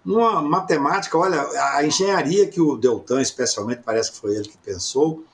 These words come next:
é uma coisa incrível, que envolvia, é, o departamento americano, envolvia a Petrobras,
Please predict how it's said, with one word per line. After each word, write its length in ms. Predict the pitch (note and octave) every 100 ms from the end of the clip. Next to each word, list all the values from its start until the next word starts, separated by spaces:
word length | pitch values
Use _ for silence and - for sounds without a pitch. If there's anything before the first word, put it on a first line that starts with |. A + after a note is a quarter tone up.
| _ _ _
é 60 | A#2+
uma 160 | C#3 C#3+
coisa 260 | E3+ F3
incrível, 460 | A3 D#3+ E3+ D3 A2
que 100 | A#2+
envolvia, 760 | A#2+ C#3+ A2+ D#3+ D#3 B2+ A2 - _ _ _ _ _
é, 380 | A2+ A2 A2 A2
o 240 | A2 G#2+ G#2+
departamento 560 | G2+ A2 B2 A#2 A#2+ B2
americano, 1000 | A#2 A2+ A2 C3 C#3+ D#3 D#3 C#3+ C#3 C3 _ _
envolvia 600 | B2+ A#2+ B2+ G2 B2 B2
a 20 | A2+
Petrobras, 1120 | - A#2 A2+ G2 A#2 C#3 D3 D3+ - -